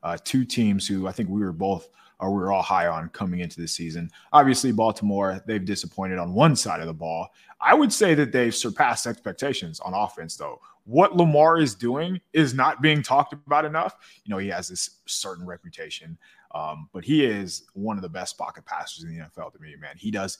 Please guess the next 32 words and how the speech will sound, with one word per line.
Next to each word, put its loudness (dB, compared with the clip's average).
everything -8
right. -6
There 2
are 4
times -2
where -6
teams -4
blitz -6
him, -4
and 2
it 6
is 6
a 2
death -2
wish. -8
W-, -6
eventually, 0
I, 4
first 6
of -8
all, -4
I 6
think 0
that 2
how 2
he's 0
playing -6
against -6
the -10
blitz -4
this -6
year -2